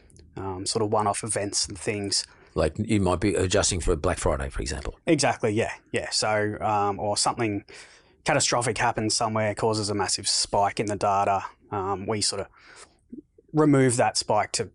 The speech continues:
Speaker 1: to give an underlying number that's
Speaker 2: Sort of
Speaker 1: actually
Speaker 2: normalise it.
Speaker 1: Normalise it, yeah. Give a number that's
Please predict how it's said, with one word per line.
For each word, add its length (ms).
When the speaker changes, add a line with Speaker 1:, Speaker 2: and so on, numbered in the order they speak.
Speaker 1:
to 100
give 180
an 60
underlying 460
number 240
that's 140
Speaker 2:
Sort 140
of 40
Speaker 1:
actually 260
Speaker 2:
normalise 480
it. 60
Speaker 1:
Normalise 560
it, 160
yeah. 340
Give 120
a 40
number 300
that's 320